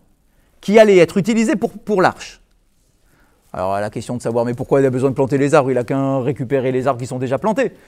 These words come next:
D'accord, pourquoi prendre ce temps-là ? Réponse, c'est ce que tu dis, Asher, c'est que parce que quand les gens ont vu Ad-, euh, Noach commencer à planter des arbres, chose que personne ne faisait à l'époque, planter des arbres, ils ont été lui poser la question, «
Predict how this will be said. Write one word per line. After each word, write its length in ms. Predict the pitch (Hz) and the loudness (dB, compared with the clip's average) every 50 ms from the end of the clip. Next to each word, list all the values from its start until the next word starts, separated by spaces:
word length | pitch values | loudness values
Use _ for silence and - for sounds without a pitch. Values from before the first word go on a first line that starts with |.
| _ - | _ -6
D'accord, 320 | 147 143 147 139 175 160 117 | 0 2 2 4 4 2 2
pourquoi 260 | 135 135 - 156 139 | 0 0 0 0 0
prendre 200 | - 143 127 - | 0 -4 -4 -4
ce 80 | - 139 | -6 -4
temps-là ? 380 | - 120 107 90 92 113 - - _ - | -4 -4 -6 -6 -8 -10 -12 -12 _ -4
Réponse, 680 | 147 151 180 170 - 151 127 156 285 403 - - - _ _ _ | 0 2 2 2 2 0 0 0 0 0 -2 -8 -14 _ _ _
c'est 100 | - - | -10 -10
ce 80 | 135 - | -8 -6
que 80 | - 117 | -8 -8
tu 120 | - 117 | -8 -8
dis, 200 | 104 110 107 104 | -8 -6 -6 -6
Asher, 360 | 98 95 95 - 196 226 339 339 - _ _ _ - - - - - - | -6 -8 -4 0 0 0 0 0 -6 _ _ _ -20 -20 -20 -20 -20 -14
c'est 220 | - - 247 240 | -2 0 0 2
que 100 | - 240 | 2 0
parce 480 | 220 160 - - - 269 240 - - - | -2 -2 -2 0 2 2 2 2 -2 -10
que 360 | - - 285 269 226 156 120 - - - - - - - _ _ _ - _ _ _ - | 0 0 2 2 2 -2 -4 -6 -16 -20 -20 -20 -20 -20 _ _ _ -20 _ _ _ 4
quand 160 | - 262 262 | 6 8 8
les 260 | 254 254 240 240 233 | 8 8 6 4 4
gens 560 | 196 151 151 190 302 330 320 269 208 160 135 - - | 4 2 4 6 6 8 8 6 4 2 0 -2 0
ont 220 | 208 214 220 214 196 | 2 4 4 4 4
vu 480 | 165 175 269 320 294 254 220 151 - - - | 4 4 4 4 4 4 2 0 -4 -4 4
Ad-, 240 | - 214 214 185 - | 6 6 6 6 4
euh, 100 | - 202 | 4 4
Noach 380 | 185 220 262 247 214 175 139 120 - - - - | 6 6 6 6 6 6 4 2 -2 -14 -8 4
commencer 400 | - 277 262 262 247 180 - 269 | 6 6 6 6 4 2 4 4
à 120 | 226 170 - | 6 6 4
planter 540 | - - 302 330 359 339 220 - 262 233 180 | 4 0 2 2 4 2 2 0 0 0 0
des 200 | 151 143 123 123 | 0 0 0 0
arbres, 280 | 107 98 95 95 - - _ _ _ _ _ _ _ _ _ _ | -2 -2 -4 -8 -12 -18 _ _ _ _ _ _ _ _ _ _
chose 220 | - - 156 147 | -2 -2 -2 0
que 80 | - 143 | 0 -4
personne 320 | - 147 151 - - 151 | 0 0 -2 0 0 -2
ne 60 | 135 131 | -2 0
faisait 220 | - 214 208 196 | 0 0 2 2
à 40 | 143 | -2
l'époque, 380 | 123 110 - 104 - _ _ _ _ _ _ _ _ - | -2 -4 -8 -10 -12 _ _ _ _ _ _ _ _ 0
planter 360 | 226 277 277 226 160 262 247 | 4 4 4 4 4 2 2
des 180 | 196 185 143 139 | 2 2 2 0
arbres, 220 | 127 104 98 151 - | -2 -2 -4 -4 -4
ils 120 | 185 147 | 0 0
ont 60 | 175 | 0
été 120 | 156 - 147 | 2 2 0
lui 80 | 131 | -2
poser 200 | 117 143 139 120 143 | 0 -2 -2 0 0
la 80 | 143 | -2
question, « 400 | 143 254 240 - 381 403 330 233 | -2 -2 -2 0 -2 -2 -2 -8